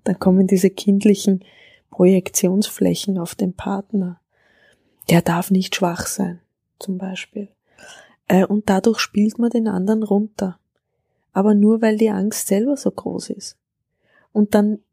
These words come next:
denkt sich der andere, „Boah, der kann ich ja gar nichts erzählen. Die versteht mich nicht. Jetzt muss ich auch auf Distanz gehen.“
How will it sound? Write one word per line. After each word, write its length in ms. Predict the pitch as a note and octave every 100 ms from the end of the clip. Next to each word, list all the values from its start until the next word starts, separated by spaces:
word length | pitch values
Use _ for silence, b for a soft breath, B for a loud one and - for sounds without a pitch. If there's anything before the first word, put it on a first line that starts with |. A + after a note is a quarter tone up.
| _ -
denkt 280 | G#3 A3 -
sich 220 | A3+ -
der 140 | G#3+
andere, 560 | G3 G3 G#3+ G#3+ A3 A3+ _ _ _ _ _ _
„Boah, 220 | E3 E3+
der 180 | E3+ F3
kann 240 | - F#3+ G3
ich 160 | G3+
ja 100 | G#3
gar 200 | G3+ F#3+
nichts 260 | G#3 A#3 -
erzählen. 420 | F3+ - - F#3+ - B B B B B B B
Die 100 | -
versteht 440 | G#3 A3 - A3+ A3+
mich 200 | G#3 -
nicht. 420 | F#3 F3 - - -
Jetzt 180 | G3+ -
muss 180 | G3 G3+
ich 160 | G#3 G3+
auch 140 | A3+
auf 160 | G3+ -
Distanz 560 | F3+ - - F#3 -
gehen.“ 240 | G3+ F#3+